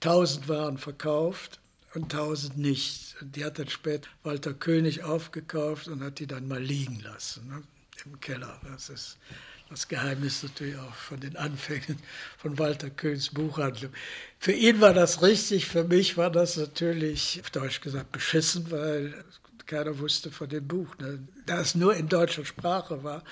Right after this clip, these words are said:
und die Amerikaner Chauvinisten sind und ablehnen oder auch es nicht wollen, Deutsch zu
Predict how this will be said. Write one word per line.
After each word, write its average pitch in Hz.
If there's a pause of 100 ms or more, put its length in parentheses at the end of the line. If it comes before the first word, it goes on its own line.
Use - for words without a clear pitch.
(640)
und 156
die 165
Amerikaner 151 (440)
Chauvinisten 165
sind 151
und 151
ablehnen 151
oder 143
auch 135 (240)
es -
nicht 143
wollen, 151
Deutsch 156
zu 156